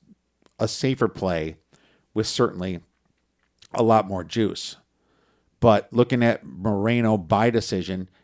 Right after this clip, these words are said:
you're actually getting plus money at plus one forty, plus one thirty-eight.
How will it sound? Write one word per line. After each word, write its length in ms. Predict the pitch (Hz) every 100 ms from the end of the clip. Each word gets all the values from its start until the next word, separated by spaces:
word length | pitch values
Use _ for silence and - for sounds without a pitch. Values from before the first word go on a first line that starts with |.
| -
you're 120 | 104
actually 300 | 101 - 101
getting 300 | 95 95 95
plus 340 | - 98 -
money 320 | 101 98 95
at 120 | 85 -
plus 280 | 98 -
one 160 | 101 90
forty, 500 | - 92 85 87 - _ _ _
plus 380 | 95 113 104 -
one 140 | 101
thirty-eight. 680 | 92 104 90 95 87 82 85